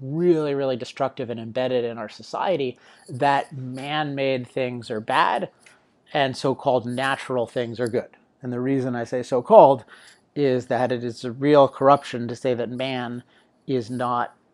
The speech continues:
natural. And if that's your view of natural, then you're saying, wh-, and you think natural is good, then when you're saying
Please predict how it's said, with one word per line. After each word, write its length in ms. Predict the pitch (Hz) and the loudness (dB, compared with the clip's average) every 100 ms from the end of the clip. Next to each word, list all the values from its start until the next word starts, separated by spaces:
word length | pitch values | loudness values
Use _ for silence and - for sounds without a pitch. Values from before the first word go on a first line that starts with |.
| - | -8
natural. 680 | 135 135 135 - 98 82 | 2 4 4 0 -8 -6
And 100 | 139 | -6
if 140 | 135 - | -6 -2
that's 340 | 131 131 - | 0 0 -2
your 160 | 131 120 | -6 -6
view 240 | 110 131 | -4 -2
of 140 | 117 | -2
natural, 500 | 123 131 135 - 120 | 0 0 0 -2 -4
then 160 | 117 117 | -4 -6
you're 140 | 117 | -8
saying, 480 | 117 - 123 120 120 | -6 -6 -4 -6 -10
wh-, 160 | 120 - - - | -12 -14 -20 -8
and 140 | 139 | -2
you 100 | 143 | -2
think 200 | 127 123 | 0 -4
natural 520 | 127 139 139 - 123 | -4 -4 -6 -4 -2
is 140 | 117 117 | -2 2
good, 400 | 127 175 120 127 | 8 8 8 -2
then 220 | 127 127 | -4 -4
when 140 | 123 | -4
you're 160 | 123 127 | -6 -8
saying 640 | - 147 143 131 123 131 | -4 -2 -2 -4 -10 -12